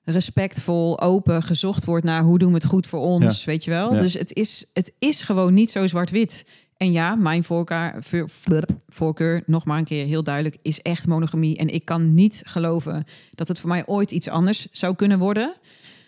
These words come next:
Speaker 1: Ehm, en dat is ook helemaal oké voor mij. Zo,
Speaker 2: Ja.
Speaker 1: ja.
Speaker 2: Nee, dat heb ik ook. En tegelijkertijd hebben wij allerlei, eh, meningen ooit
Speaker 1: Tuurlijk,
Speaker 2: gehad en die
Speaker 1: tuurlijk.
Speaker 2: zijn weer veranderd.
Speaker 1: En dat
Speaker 2: Dus
Speaker 1: mag ook, maar dan mag
Speaker 2: Ja.
Speaker 1: ik ook nu nog steeds denken dat het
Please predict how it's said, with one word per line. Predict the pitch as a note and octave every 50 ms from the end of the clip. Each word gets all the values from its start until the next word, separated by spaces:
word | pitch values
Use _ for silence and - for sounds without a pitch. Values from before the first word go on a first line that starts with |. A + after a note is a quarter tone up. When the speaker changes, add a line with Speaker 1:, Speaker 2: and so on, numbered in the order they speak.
| _ _ _
Speaker 1:
Ehm, | - F3 F3 E3+ E3 E3+ E3+ E3 D#3+ - -
en | - F#3
dat | F3 F3 -
is | F3 - -
ook | D#3+ E3+ D#3+ -
helemaal | D#3 E3+ F3 D#3+ -
oké | D#3 - F3 E3+ D#3+
voor | C#3 C#3
mij. | C3+ B2+ B2 C3+ C#3 C#3 C#3+ C3+
Zo, | - - D3 C3+ B2+ - D3 C#3 - _ _ -
Speaker 2:
Ja. | - A2
Speaker 1:
ja. | G2 - - - - _ _ _ -
Speaker 2:
Nee, | A#2+ A2 G#2
dat | F#2+ F2 -
heb | F#2 D#2+
ik | - -
ook. | E2 D#2 E2 E2+ -
En | D#2+ D#2 F2+
tegelijkertijd | - - - E2+ E2 E2+ D#2+ F2 E2 D#2+
hebben | E2+ E2 E2 E2
wij | E2 D#2+ -
allerlei, | D2 F2+ F2+ F2+ F#2 F#2+ F#2+ F#2+ F#2
eh, | F#2 F#2 F#2 F2+ F2+
meningen | F#2 F#2 F2+ F2 F2 F2 F2 -
ooit | - F2 F2+ -
Speaker 1:
Tuurlijk, | B3 - - F2 -
Speaker 2:
gehad |
en | E2+
die | E2 E2+
Speaker 1:
tuurlijk. | F2 - G3+ -
Speaker 2:
zijn | F2 F2
weer | E2+ E2
veranderd. | - F#2 E2+ E2 D#2+ D#2+ D#2+ D2+ -
Speaker 1:
En | - G#3
dat | - G#3+
Speaker 2:
Dus | G3+ A3
Speaker 1:
mag | A3+ G3+ - E3
ook, | C3 D#3+ G#3+ - -
maar | F3 E3
dan | E3 E3+
mag | E3 E3
Speaker 2:
Ja. | G3+ G3
Speaker 1:
ik | -
ook | F3+ F#3 E3+ -
nu | F3+ E3+
nog | D#3+ D#3 D3
steeds | - E3 E3 D#3+ -
denken | - D#3 D3 C#3+ D3 D3+
dat | C#3 C3+
het | - -